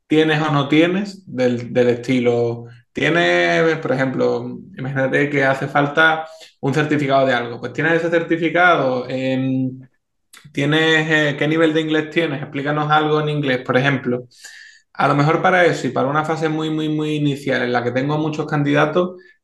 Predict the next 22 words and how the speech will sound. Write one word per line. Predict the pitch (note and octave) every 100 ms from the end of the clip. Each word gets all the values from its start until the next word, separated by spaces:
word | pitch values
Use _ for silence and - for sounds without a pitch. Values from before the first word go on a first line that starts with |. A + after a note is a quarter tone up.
| -
me | C3+ C3 B2+
parece | B2+ C#3 D#3 E3
que | D3+
pueden | D3+ D#3 D3+ D3
ser | - D#3 E3 -
útiles. | C#3 C3+ B2 A#2+ A#2+ - - - _
Ahora, | - C#3 D3+ B2 A#2 -
em, | C3 B2+ B2+ C3 C3 C3 C3 B2+ B2+ B2+ B2+ A#2+ -
no | C3+ D3
me |
parece | D#3 D3+ D3
para | C3+ C3
nada | C3+ C3 B3+
una, | B2+ - B3+ B3+ B3+ B3 B3+ C3 - _ _ _ -
una, | C3 B2+ B2+
un | B2+
prototipo | C#3 B2+ B2+ C#3 C3+
de |
entrevista, | C3 A#2+ D#3 - -
porque | -
al | B2
final | A2+ B2+ C3+ C3 - -